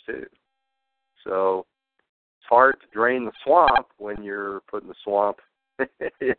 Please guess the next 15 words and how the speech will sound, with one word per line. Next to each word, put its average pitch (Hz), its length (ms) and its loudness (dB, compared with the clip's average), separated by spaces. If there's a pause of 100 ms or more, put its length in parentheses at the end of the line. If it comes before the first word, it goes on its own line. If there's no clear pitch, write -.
(180)
positions 113 600 -6
of 95 120 -8 (680)
power 123 460 4
and 107 280 -10
influence. 101 500 -12 (880)
So 92 320 -10 (720)
he's 107 240 -14
got 101 180 6 (100)
three 117 500 -4 (420)
sca-, 110 320 -8
people 123 300 -2
involved 101 440 2
in 90 140 -8
one 95 240 -6
scandal 101 540 -8